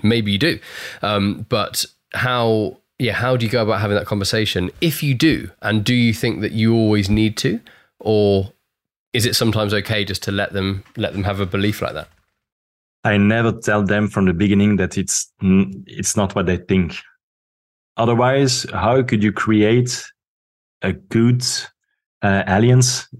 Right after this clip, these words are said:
Speaker 2: with the patient if from the beginning you say, "No, everybody you saw before, um, they are wrong. I'm a, am I tr-, I'm, I'm true." Th-, th-, that's not how it works. You, you have to create some, uh, friendship, like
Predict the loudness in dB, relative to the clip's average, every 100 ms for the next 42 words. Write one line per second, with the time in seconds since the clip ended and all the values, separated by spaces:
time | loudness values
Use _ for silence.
0 | _ -2 -2 -2 0 0 2 2 0 -2
1 | -4 -2 2 2 4 2 4 4 4 2
2 | 0 0 0 0 0 0 -2 -6 -4 0
3 | 2 4 4 2 0 0 0 0 2 0
4 | 0 -6 _ _ _ _ -4 2 4 4
5 | 4 2 0 -6 _ -2 0 2 2 2
6 | 0 -4 _ _ -2 0 2 0 0 0
7 | 0 -4 -4 -2 0 0 0 0 0 -4
8 | _ _ _ _ _ _ _ -6 -2 -2
9 | 0 0 -2 -2 0 2 2 2 2 0
10 | -2 -4 0 2 2 0 0 -2 -4 -6
11 | 0 2 2 0 -2 0 4 4 2 -6
12 | -20 -20 _ -2 -2 -2 -2 0 0 0
13 | -2 -4 -14 -20 _ _ _ -2 2 2
14 | 0